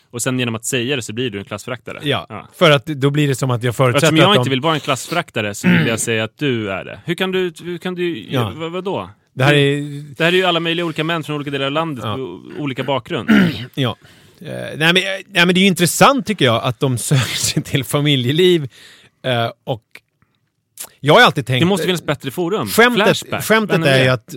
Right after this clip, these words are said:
Speaker 2: att, eh, kvinnorna är på familjeliv och männen är på Flashback.
Speaker 1: Just det.
Speaker 2: Det är ju en sån här,
Speaker 1: Mm.
Speaker 2: eh, ett skämt i
Speaker 1: Mm.
Speaker 2: internetvärlden. <laughs>
Speaker 1: Men kan det vara så här att man, att man, eh, det kan ju också vara så att man vill prata om de här sakerna som man bryr sig mest om, som är whisky och cigarrer
Speaker 2: Mm.
Speaker 1: och, eh, servicelampa på bilen och Drömelvan,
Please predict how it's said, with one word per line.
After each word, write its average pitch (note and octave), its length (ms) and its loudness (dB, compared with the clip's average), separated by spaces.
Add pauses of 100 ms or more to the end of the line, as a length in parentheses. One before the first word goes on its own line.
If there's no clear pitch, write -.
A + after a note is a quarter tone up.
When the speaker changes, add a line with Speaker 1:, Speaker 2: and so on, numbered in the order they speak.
(140)
Speaker 2:
att, - 340 -6
eh, C#3+ 360 -6
kvinnorna E3+ 680 2
är C3+ 200 0
på A#2+ 120 -6
familjeliv B2+ 580 0
och B2 100 -2
männen A#2+ 280 0
är G#2 60 -4
på G#2 80 -8
Flashback. - 540 -2
Speaker 1:
Just C#3 140 -2
det. G2 140 -4 (200)
Speaker 2:
Det E3 80 4
är E3+ 40 8
ju D#3 100 6
en C3 100 2
sån A2+ 240 -4
här, G#2 200 -4
Speaker 1:
Mm. A#2 200 -2
Speaker 2:
eh, A2 140 -4 (120)
ett G#2+ 100 -14
skämt F#2+ 380 -4
i A2 140 -6
Speaker 1:
Mm. G2+ 280 -4
Speaker 2:
internetvärlden. B2 800 -6
<laughs> A#2+ 120 -8 (320)
Speaker 1:
Men C#3 100 -6
kan D#3 80 4
det C3+ 60 4
vara C#3 100 2
så G#3+ 100 -2
här F#3+ 120 4
att C#3 140 0
man, C3 380 -2
att - 280 -8
man, A#2+ 480 -2
eh, A#2 260 -4
det A#2+ 160 -6
kan C3+ 80 -4
ju C3 40 0
också G3+ 140 -6
vara F#3 60 -2
så C#3+ 100 -2
att - 120 -4
man A2+ 240 -4 (100)
vill C#3+ 520 -2
prata D3+ 360 -2
om G#3 60 -4
de E3+ 40 -4
här A#2 60 -4
sakerna G2+ 300 -8
som G2+ 80 -10
man G2 120 -6
bryr G#2 160 -6
sig G2 100 -10
mest F#2+ 220 -10
om, G#2+ 140 -4
som G2+ 140 -10
är G2+ 120 -6
whisky A2+ 240 -6
och - 40 -8
cigarrer A2 420 -2
Speaker 2:
Mm. F2+ 140 -6
Speaker 1:
och, - 260 -16
eh, F2+ 100 -8
servicelampa G2+ 500 -8
på F#2+ 80 -20
bilen G#2+ 480 -6
och G2 140 -12
Drömelvan, G#2 580 -6